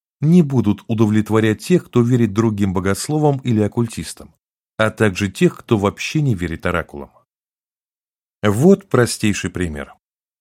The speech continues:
Я даю физику или химику книгу стихов. Проведя исследование,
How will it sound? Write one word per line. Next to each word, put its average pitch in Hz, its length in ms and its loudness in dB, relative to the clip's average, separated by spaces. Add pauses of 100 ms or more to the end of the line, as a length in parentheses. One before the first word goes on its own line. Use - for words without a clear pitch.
(220)
Я 139 280 4
даю 147 240 2
физику 135 520 0
или 107 140 2
химику 156 480 -2
книгу 104 320 -2
стихов. - 600 -8 (1040)
Проведя 113 460 2
исследование, 92 840 -2